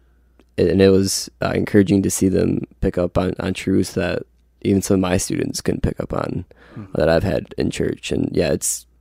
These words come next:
Speaker 1: it truly is the, the Spirit working, and it was good to see that, um, firsthand in, in those situations. Uh, yeah, and it is a relief, um, knowing that, yeah, God, you are in control. It's, it's not my skill set, it's not my talent, it's not,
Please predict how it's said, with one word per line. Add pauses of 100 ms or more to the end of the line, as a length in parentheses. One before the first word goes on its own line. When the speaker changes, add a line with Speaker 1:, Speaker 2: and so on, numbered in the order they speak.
Speaker 1:
it
truly
is
the,
the
Spirit
working,
and
it
was
good
to
see
that, (160)
um, (260)
firsthand
in,
in
those
situations. (840)
Uh,
yeah,
and
it
is
a
relief, (200)
um, (200)
knowing
that, (1080)
yeah,
God,
you
are
in
control.
It's,
it's
not
my
skill
set,
it's
not
my
talent,
it's
not,